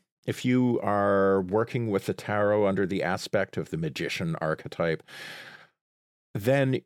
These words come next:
you were tasked with working with everything that presents itself to you in a draw, whether it's the emperor or the star or the world or the devil. Whether the cards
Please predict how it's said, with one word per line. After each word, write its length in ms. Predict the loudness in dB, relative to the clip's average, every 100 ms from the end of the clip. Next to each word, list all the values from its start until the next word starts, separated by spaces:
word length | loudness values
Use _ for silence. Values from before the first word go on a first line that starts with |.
| _
you 200 | -4 -2
were 160 | 2 0
tasked 540 | 0 0 0 -2 -4
with 240 | -2 -2 2
working 400 | 2 2 0 0
with 180 | 0 0
everything 640 | 0 0 0 -2 -4 -4
that 160 | -6 -6
presents 500 | -4 -2 -2 -2 -4
itself 640 | -8 -6 -6 -6 -8 -16 -20 _ _ _ -10
to 100 | -4
you 460 | -2 -2 -2 -6 -8
in 140 | -4 -4
a 60 |
draw, 460 | -2 0 0 0 -4 -14 _ -4
whether 280 | -2 0 -2
it's 220 | -4 -4
the 160 | -2
emperor 680 | 0 0 0 2 4 4 2
or 60 | 0
the 140 | -4
star 920 | -8 -10 -4 -2 0 0 2 2 2 0
or 580 | -2 -2 0 0 -2 -8 -20 -20 _ -18
the 80 | -10
world 560 | -4 0 2 4 4 2
or 380 | 2 4 6 4
the 180 | 2
devil. 460 | 2 2 2 -2 -10 _ _ _ _ _ _ _ _ _
Whether 360 | 2 2 4 0
the 120 | 0
cards 500 | 2 4 4 0